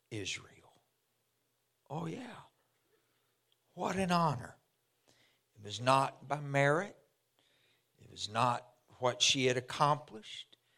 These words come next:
It was not who she was. It was not because of her statesmen or leadership.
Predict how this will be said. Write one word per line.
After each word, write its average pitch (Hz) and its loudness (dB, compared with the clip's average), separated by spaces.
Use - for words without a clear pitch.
It - -20
was 101 -6
not 127 2
who 151 4
she 156 2
was. 147 -2
It 92 -20
was 92 -12
not 127 2
because 131 0
of 117 -10
her 127 -6
statesmen 147 -2
or - -12
leadership. 139 -6